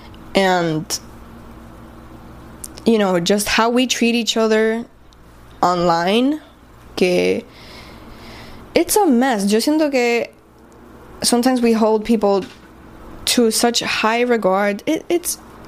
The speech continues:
ask, tell me if you want a whole video on this, porque de verdad yo hablaría for hours about, like, cancel culture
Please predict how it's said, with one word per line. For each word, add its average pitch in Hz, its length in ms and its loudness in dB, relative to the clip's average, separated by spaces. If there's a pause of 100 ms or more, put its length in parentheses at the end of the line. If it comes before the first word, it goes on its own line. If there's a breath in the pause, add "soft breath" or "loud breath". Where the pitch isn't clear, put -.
(640)
ask, 330 340 -2 (200)
tell 359 240 2
me 403 180 4
if 330 120 2
you 294 100 4
want 277 220 2
a 254 60 4
whole 240 160 2
video 214 280 2
on 170 80 -2
this, 175 160 -2
porque 190 320 0
de 190 120 4
verdad 208 340 2
yo 214 100 4
hablaría 247 480 2
for - 200 -4 (120)
hours 196 480 0 (440 loud breath)
about, 190 260 4
like, 180 180 0
cancel 208 340 0
culture 185 640 -2